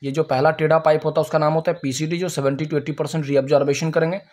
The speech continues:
ये जो ट्यूबुलर पार्ट आप देखते हैं, इसका नाम होता है लूप ऑफ हेनलेस। क्या नाम देंगे सर? लूप ऑफ हेनलेस। इसमें भी यहाँ से जो नीचे पार्ट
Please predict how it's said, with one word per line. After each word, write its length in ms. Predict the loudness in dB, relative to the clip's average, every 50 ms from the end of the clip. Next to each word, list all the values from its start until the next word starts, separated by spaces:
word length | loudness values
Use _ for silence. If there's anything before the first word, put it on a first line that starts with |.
| _ _ _ -20 -20 _ -2
ये 100 | 0 0
जो 100 | 2 0
ट्यूबुलर 380 | 0 0 0 2 2 2 2 2
पार्ट 240 | 2 2 2 2 2
आप 60 | 0 0
देखते 300 | 0 -2 -2 -2 -4 -6
हैं, 40 |
इसका 180 | -4 -2 0 0
नाम 160 | 2 2 2
होता 200 | 0 0 2 2
है 60 | 2
लूप 200 | 2 0 0 2
ऑफ 140 | 0 0 0 -2
हेनलेस। 480 | -6 -4 -4 -4 -4 -6 -8 -10 -14 -16 -18 -20 _ _ _
क्या 100 | -6 -4
नाम 140 | -2 0 0
देंगे 140 | 0 -2 -2
सर? 180 | -2 -4 -4
लूप 220 | -2 -4 -2 0 0
ऑफ 160 | 0 0 -2 -8
हेनलेस। 400 | -10 -8 -8 -10 -10 -12 -16 -18 _ _ _ _ _ _ _ _ -16
इसमें 280 | -10 -4 -2 0 0 0
भी 180 | -2 -4 -6 -8 _ _ _ _ -8
यहाँ 360 | -2 0 2 2 4 2 0
से 140 | 0 0 -2
जो 120 | 0 2
नीचे 380 | 2 2 2 2 2 0 0 -2 0 2
पार्ट 260 | 4 4 4 4 2